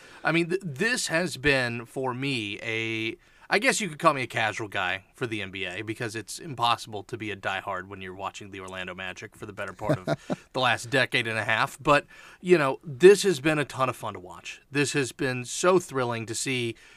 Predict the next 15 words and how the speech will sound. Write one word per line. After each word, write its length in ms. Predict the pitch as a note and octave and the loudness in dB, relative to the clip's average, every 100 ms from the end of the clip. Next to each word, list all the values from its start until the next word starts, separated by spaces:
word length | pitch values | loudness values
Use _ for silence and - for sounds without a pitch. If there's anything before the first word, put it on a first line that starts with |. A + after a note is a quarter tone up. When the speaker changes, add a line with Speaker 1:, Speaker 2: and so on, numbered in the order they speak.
| - | -20
Speaker 1:
Phoenix 680 | - - F3+ G#3+ F#3 - - - | -6 2 4 4 2 0 -4 -2
and 160 | D3 | 0
Milwaukee. 680 | D3+ C#3 A2+ F#2+ - A#1+ - _ _ _ _ - | 2 2 2 -2 -6 -18 -18 _ _ _ _ -16
Not 360 | G#2 G#2 C#3+ - | -6 2 2 4
the 100 | G#3 | 6
Lakers, 840 | G3+ F#3 F3+ F3 E3+ E3+ - - _ - | 6 6 6 8 6 2 -6 -10 _ -14
not 360 | A2 A2 C#3 | -4 0 0
the 100 | G#3 | 0
Warriors, 960 | A3+ A3 G#3 G3 F3+ E3 E3 D#3+ - - - - | 2 6 6 8 8 8 6 2 -2 -10 -16 -10
not 340 | B2+ A#2 D3 | -2 0 0
the 120 | G#3 A3 | 0 -2
Heat, 760 | - A#3+ G#3 G3 F#3+ F3+ - - _ | -2 -4 0 2 0 -2 -10 -20 _
not 320 | - A#2 D3+ - | -2 2 2 0
the 80 | |
Celtics. 840 | G#3+ - - E3+ D3+ - D#3 - | -2 -2 4 6 6 4 0 0